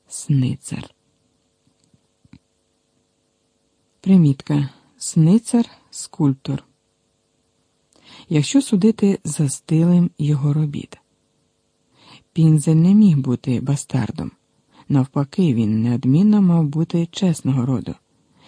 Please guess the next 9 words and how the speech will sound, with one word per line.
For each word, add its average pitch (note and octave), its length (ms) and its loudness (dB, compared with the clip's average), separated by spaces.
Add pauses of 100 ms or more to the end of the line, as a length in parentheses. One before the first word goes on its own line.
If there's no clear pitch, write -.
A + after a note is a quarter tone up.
(220)
Інакше D#3+ 540 2
ніхто D#3 460 0
б G3+ 60 0
не G3+ 140 2
порекомендував G3 1040 0
його E3+ 320 0
в E3+ 100 -6
дім C3 280 0
Потоцьких, - 760 -6